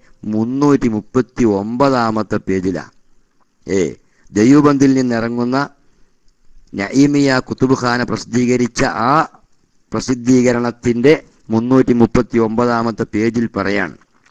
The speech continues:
അമ്പിയാക്കന്മാരുടെയും ഔലിയാക്കന്മാരുടെയൊക്കെ ഔന്നിത്യം വിളിച്ചു പറയുന്ന മോചിതത്വം കറാമത്തും ഒക്കെ ബിദഅത്താണ്,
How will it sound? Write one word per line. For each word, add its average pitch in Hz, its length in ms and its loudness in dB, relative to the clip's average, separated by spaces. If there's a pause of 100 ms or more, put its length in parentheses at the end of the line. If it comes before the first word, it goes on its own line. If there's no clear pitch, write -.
(360)
അമ്പിയാക്കന്മാരുടെയും 123 1080 4 (440)
ഔലിയാക്കന്മാരുടെയൊക്കെ 123 1000 4
ഔന്നിത്യം 120 580 2
വിളിച്ചു 123 300 2
പറയുന്ന 120 360 0
മോചിതത്വം 120 680 0
കറാമത്തും 120 580 -2
ഒക്കെ 113 140 -6
ബിദഅത്താണ്, 123 800 -2